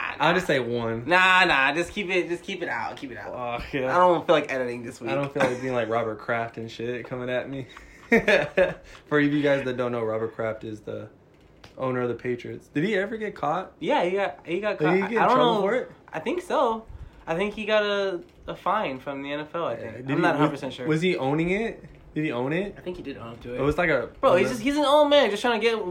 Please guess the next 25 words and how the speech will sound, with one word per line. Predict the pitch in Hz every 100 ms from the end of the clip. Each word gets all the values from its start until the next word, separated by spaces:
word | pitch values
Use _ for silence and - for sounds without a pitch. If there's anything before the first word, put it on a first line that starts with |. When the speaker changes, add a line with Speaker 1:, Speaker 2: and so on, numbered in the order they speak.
| 175
Speaker 1:
Yeah, | - 117
Speaker 2:
one | 196 208
rub, | 156 180 -
Speaker 1:
one, | - 139
one | 139
Speaker 2:
rubbed | - -
Speaker 1:
rub | 139 139
Speaker 2:
out. |
Speaker 1:
and | 127
tug. | - 120 117 117 131
Speaker 2:
Yeah, | 254 330 214 131 123
what, | 151 220 190
what's | 180 247 254
the | 233
big | 254 247
crime | 269 254 196
here? | 165 131 127 - - -
The | 196
man | 247 254
is, | 233
like, | 233 220
eighty | 233 240
years | 226
old. | 240 196 160
You, | 156 175